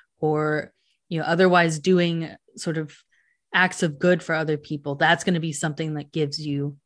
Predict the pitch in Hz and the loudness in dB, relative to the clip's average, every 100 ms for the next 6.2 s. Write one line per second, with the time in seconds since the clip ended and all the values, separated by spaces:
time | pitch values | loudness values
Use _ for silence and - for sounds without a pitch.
0 | _ - 170 202 170 143 147 170 - _ | _ -4 2 4 2 0 -4 -8 -12 _
1 | _ _ _ _ _ - 156 156 147 151 | _ _ _ _ _ -10 -6 -4 -4 -8
2 | - _ - - _ _ _ _ 170 170 | -14 _ -20 -20 _ _ _ _ 0 2
3 | 165 180 185 185 170 156 147 151 147 147 | 2 4 4 4 -2 -2 -4 -4 -4 0
4 | 151 147 139 147 - - _ - 180 208 | 0 -2 -6 -10 -18 -20 _ -4 0 4
5 | 208 202 190 185 190 185 165 170 185 175 | 6 8 6 6 6 4 2 2 2 0
6 | 170 | -4